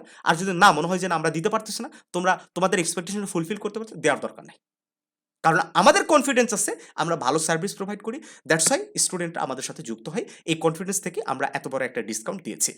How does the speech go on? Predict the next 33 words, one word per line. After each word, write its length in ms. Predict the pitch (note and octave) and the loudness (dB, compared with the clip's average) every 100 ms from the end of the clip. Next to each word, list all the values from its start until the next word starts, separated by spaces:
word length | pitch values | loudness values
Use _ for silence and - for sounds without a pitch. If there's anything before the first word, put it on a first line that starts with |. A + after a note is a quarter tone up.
| - - | -6 2
তো 80 | |
আমি 100 | D#3 | 2
মনে 180 | F3+ G3 | 2 -2
করি 140 | A3 C4+ | -2 -6
প্রত্যেকটা 440 | G3 F#3 G3 G3+ | -8 -8 -10 -6
স্টুডেন্টেরই 540 | - - F#3+ G3+ A3+ | -6 -6 -8 -8 -10
এই 100 | - | -8
ডিসকাউন্টটাকে 520 | D3+ - - D#3+ E3 D#3+ | -6 -6 -4 -6 -8 -4
কাজে 220 | C3 D3 | -2 -2
লাগানো 280 | D#3+ F3 F#3 | -2 -4 -6
উচিত, 220 | B3+ - - _ | -8 -8 -16 _
ভর্তি 240 | - D3+ E3 | -8 -6 -4
হয়ে 140 | A2+ | -6
যাও, 140 | - _ _ - | -10 _ _ -2
just 200 | D#3+ D#3+ | -2 -2
এইটুকু 240 | - G#2 | -6 -8
বলবো। 220 | - - _ _ _ _ _ _ - | -16 -20 _ _ _ _ _ _ 6
ফার্স্ট 200 | - A#3 | 6 8
ইয়ারে 140 | C4 | 6
যে 100 | B3 | 6
ভুলগুলো 320 | A3+ A#3+ C4 | 4 6 4
করেছো, 360 | B3 B3 B3 D#4+ - | 6 6 6 2 -2
সেগুলোকে 420 | - A#3+ A#3+ B3+ | 2 4 6 4
ফাইন্ড 280 | - F3 G#3 | 6 6 6
আউট 140 | B3 B3 | 4 2
করে 160 | G4 - - | -8 -4 2
সেকেন্ড 340 | - A#3+ D4 | 4 4 4
ইয়ারে 140 | D4+ | 2
যেন 160 | C4+ B3+ | 4 2
ভুল 240 | D3+ G3 | 4 0
না 120 | G3 E3 | 2 2
হয়, 140 | A#3+ - - | 0 -6 -8
সেই, 360 | - F3+ - | -2 0 -2